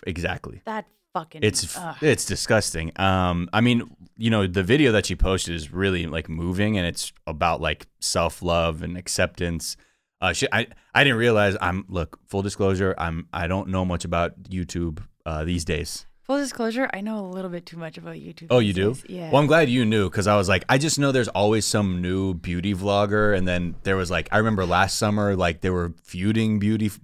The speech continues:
Speaker 1: beauty vloggers.
Speaker 2: There was that whole Tati thing. There, that was all
Speaker 1: Wasn't it
Speaker 2: fucked
Speaker 1: with, like,
Speaker 2: up.
Speaker 1: m-, like, vitamins for your hair or something? Like,
Speaker 2: That was a business dispute that
Speaker 1: or
Speaker 2: she was
Speaker 1: some
Speaker 2: having with James Charles, and then she's like,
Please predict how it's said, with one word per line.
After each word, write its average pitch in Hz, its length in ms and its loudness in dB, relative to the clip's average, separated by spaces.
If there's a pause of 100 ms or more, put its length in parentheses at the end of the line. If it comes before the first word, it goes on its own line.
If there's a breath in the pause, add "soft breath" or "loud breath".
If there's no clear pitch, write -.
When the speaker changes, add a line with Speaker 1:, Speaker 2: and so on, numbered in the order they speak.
(180)
Speaker 1:
beauty 110 320 2
vloggers. 101 520 2
Speaker 2:
There - 120 2
was 208 180 -2
that 190 200 -2
whole 185 200 -4
Tati 190 680 -8
thing. 185 320 -8
There, 180 200 0
that 180 280 2
was 170 200 -2
all 160 140 0
Speaker 1:
Wasn't 139 220 6
it 156 60 2
Speaker 2:
fucked 131 120 2
Speaker 1:
with, 120 120 2
like, 101 120 4
Speaker 2:
up. 80 60 -10
Speaker 1:
m-, 82 240 -6
like, 90 260 -2
vitamins 110 640 0
for - 80 -2
your 87 140 2
hair 95 420 0
or 120 60 0
something? 123 480 -4
Like, - 120 4
Speaker 2:
That 466 80 8
was 480 140 6
a 440 80 6
business 240 640 0
dispute 175 600 -6
that 175 100 2
Speaker 1:
or - 60 2
Speaker 2:
she 185 120 0
was 220 140 2
Speaker 1:
some 190 80 2
Speaker 2:
having 185 300 2
with 180 140 -4
James 175 340 -6
Charles, 165 360 0
and 165 80 -6
then 170 100 -2
she's 160 240 -10
like, 156 240 -6